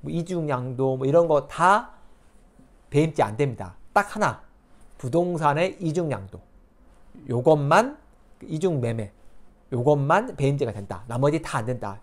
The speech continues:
안 된다. 요렇게만 기억하시면 됩니다. 동산, 부동산, 뭐 양도담보, 대물면제 약정, 뭐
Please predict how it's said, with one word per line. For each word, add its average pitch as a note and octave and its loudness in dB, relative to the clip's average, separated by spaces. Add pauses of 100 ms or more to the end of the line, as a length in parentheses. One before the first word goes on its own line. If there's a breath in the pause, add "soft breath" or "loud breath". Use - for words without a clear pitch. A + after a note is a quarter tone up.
(320)
안 A#2+ -10
된다. B2 -4
요렇게만 F3+ 2
기억하시면 B2+ -2
됩니다. G2+ -14 (220 soft breath)
동산, D3 -4
부동산, C3 -4 (400 soft breath)
뭐 A#2 -4
양도담보, C3+ 0
대물면제 C3+ 0
약정, C#3+ -2
뭐 B2 0